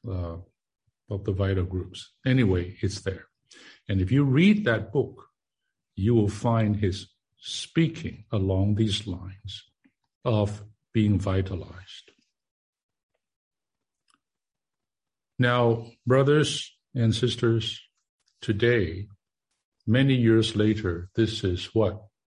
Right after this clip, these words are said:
Almost thirty years later. Not quite.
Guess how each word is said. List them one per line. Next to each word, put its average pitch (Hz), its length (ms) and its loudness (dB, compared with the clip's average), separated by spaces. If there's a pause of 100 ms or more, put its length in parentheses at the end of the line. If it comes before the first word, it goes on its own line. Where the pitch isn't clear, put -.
(220)
Almost 98 760 0 (240)
thirty 107 300 2
years 92 360 0
later. 90 260 -6 (420)
Not 98 220 -2
quite. 92 280 -6